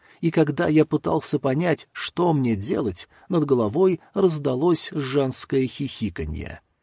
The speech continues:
А еще холодок пробежал по шее, словно сквозняк. Потолки в подвале были невысокими. Если подпрыгнуть, я бы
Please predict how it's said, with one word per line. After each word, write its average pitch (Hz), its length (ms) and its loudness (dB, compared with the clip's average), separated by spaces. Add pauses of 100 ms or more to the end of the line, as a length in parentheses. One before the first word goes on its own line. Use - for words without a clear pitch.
(260)
А - 140 -6
еще 156 460 -2
холодок 131 720 0
пробежал 127 560 2
по 98 160 -4
шее, 127 500 0 (240)
словно 165 760 -2
сквозняк. 165 1040 -2 (680)
Потолки 110 540 -2
в - 100 -8
подвале 123 580 0
были 160 320 2
невысокими. 160 960 0 (300)
Если 113 520 -2
подпрыгнуть, 127 840 -2
я 113 180 -2
бы 156 240 2